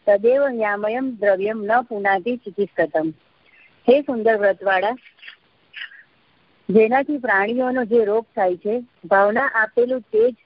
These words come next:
રોગ કરનારું દ્રવ્ય રહેતું નથી, પણ તે પુરુષને પવિત્ર કરે છે. એટલે કે કર્મો જે, જેનાથી પ્રાણીઓનો જે રોગ, એટલે જે કર્મ કરવાથી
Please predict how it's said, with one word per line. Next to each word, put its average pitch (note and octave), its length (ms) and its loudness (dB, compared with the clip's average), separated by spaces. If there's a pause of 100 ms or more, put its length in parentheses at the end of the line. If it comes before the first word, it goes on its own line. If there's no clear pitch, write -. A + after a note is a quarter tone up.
(380)
રોગ A3 300 2
કરનારું A3 420 0
દ્રવ્ય G3+ 360 0
રહેતું G3 340 -2
નથી, F#3 280 -2
પણ A3+ 200 0
તે B3+ 140 2
પુરુષને G#3 500 -2
પવિત્ર G3+ 440 0
કરે E3+ 300 -2
છે. A#3+ 220 -4 (300)
એટલે A3 160 4
કે C4 140 2
કર્મો A#3+ 680 -2
જે, G#3 280 0
જેનાથી A#3 440 0
પ્રાણીઓનો A#3+ 600 -2
જે A3+ 200 2
રોગ, A3+ 220 2
એટલે G#3+ 220 -4
જે A#3 220 2
કર્મ A3+ 340 -2
કરવાથી A#3 640 0